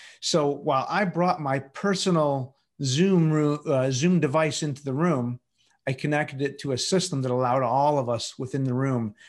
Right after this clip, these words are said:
to be part of that same conference and be able to share that experience. So, um, th-, the easy way, that's the easy way to do that. There's different levels of that, right? There's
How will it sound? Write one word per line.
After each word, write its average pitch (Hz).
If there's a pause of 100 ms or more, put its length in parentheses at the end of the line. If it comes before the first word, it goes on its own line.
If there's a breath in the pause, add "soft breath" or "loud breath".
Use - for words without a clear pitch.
(160 loud breath)
to 143
be 127
part 135
of 120
that 117
same 135 (340 soft breath)
conference 127
and 123
be 117
able 120
to 117
share 123
that 110
experience. - (500 loud breath)
So, - (100)
um, 127 (580)
th-, 127
the 151
easy 196
way, 165
that's 156
the 160
easy 147
way 143
to 139
do 175
that. 117
There's 123
different 151
levels 143
of 101
that, 110
right? 135
There's 135